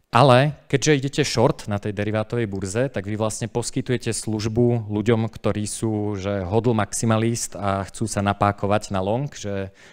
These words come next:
chcú ako byť, e, ešte viac exponovaní voči Bitcoinu ako bežný hodler. A, takže títo, ktorí sú na tej long strane, ktorí sú protistrana tohto obchodu, vám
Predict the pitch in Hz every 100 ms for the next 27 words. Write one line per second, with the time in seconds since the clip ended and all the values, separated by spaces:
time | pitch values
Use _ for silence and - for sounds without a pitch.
0 | - _ - - 107 101 104 101 - -
1 | - 113 104 104 98 - - _ 113 -
2 | 117 110 107 - 107 - 120 113 110 107
3 | 107 - 104 101 - 107 107 104 98 -
4 | 101 104 92 104 101 117 98 104 123 147
5 | 143 _ _ _ _ _ _ _ - 107
6 | 101 104 101 - _ _ _ _ - 95
7 | 113 - 131 131 151 143 - 117 - 117
8 | - 104 101 107 - 110 107 - 98 -
9 | - 107 - 117 - 104 101 - 107 98
10 | - 101 98 98 98 101